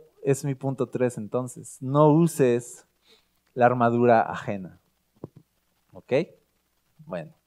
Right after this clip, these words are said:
punto cuatro. <laughs> Y todos apuntando así, no sé qué significa, pero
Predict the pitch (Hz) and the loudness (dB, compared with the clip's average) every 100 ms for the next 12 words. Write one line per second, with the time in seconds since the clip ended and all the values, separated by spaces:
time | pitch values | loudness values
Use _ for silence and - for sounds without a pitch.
0 | _ 123 131 147 143 110 101 - _ _ | _ -8 -2 -2 2 0 0 -8 _ _
1 | _ _ _ _ _ _ _ _ _ _ | _ _ _ _ _ _ _ _ _ _
2 | _ _ - - 143 185 _ 117 240 233 | _ _ -20 -14 -14 -14 _ -20 -14 -12
3 | - _ - 139 135 147 147 120 127 113 | -14 _ -16 -6 2 4 4 0 0 -2
4 | 127 127 127 151 160 151 139 147 143 131 | -2 -2 -6 -6 -6 -2 2 2 0 -8
5 | 120 226 220 156 - 233 165 190 | -2 -2 2 2 4 4 4 2